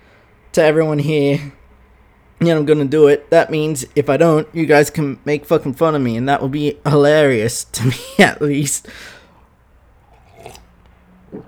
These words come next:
Oh, coffee's so good. I don't wanna make it the no thirty coffee one. No,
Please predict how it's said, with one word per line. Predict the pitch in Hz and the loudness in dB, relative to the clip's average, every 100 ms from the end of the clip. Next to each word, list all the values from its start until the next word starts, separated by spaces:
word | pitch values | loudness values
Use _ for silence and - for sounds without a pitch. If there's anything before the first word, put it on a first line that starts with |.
| _ - - - | _ -2 -2 -4
Oh, | 254 170 170 - | -6 -6 -8 -10
coffee's | - 120 127 - | -14 -16 -16 -16
so | - - 104 | -16 -16 -18
good. | - 104 - - | -16 -16 -16 -16
I | 107 | -14
don't | 117 110 113 | -16 -16 -16
wanna | 113 113 | -14 -12
make | 98 82 110 | -14 -14 -16
it | - | -14
the | 101 92 - | -16 -16 -12
no | 120 98 107 | -12 -10 -14
thirty | - 104 82 | -12 -12 -12
coffee | - 117 - 107 | -12 -12 -12 -12
one. | 107 107 82 | -10 -12 -12
No, | - 135 104 | -10 -8 -8